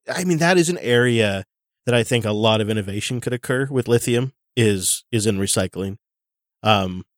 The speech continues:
so it, yeah, also, say, say you've had a car for fifteen years and they give you an option to buy a renewed battery pack that is at ninety percent capacity, but it's several thousand dollars less.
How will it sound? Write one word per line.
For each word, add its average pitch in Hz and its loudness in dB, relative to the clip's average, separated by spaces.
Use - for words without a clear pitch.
so 156 4
it, 190 2
yeah, 208 -4
also, 165 0
say, - 0
say 233 0
you've 233 0
had 185 2
a 143 0
car 135 0
for 107 -2
fifteen 135 0
years 90 -6
and 139 0
they 143 4
give 160 0
you 175 2
an 135 2
option 113 -2
to 143 0
buy 117 2
a 107 0
renewed 131 2
battery 120 2
pack - -8
that 131 2
is 120 4
at 120 0
ninety 147 2
percent 131 0
capacity, 117 -2
but 117 0
it's 117 -2
several 123 0
thousand 117 0
dollars 110 0
less. - -2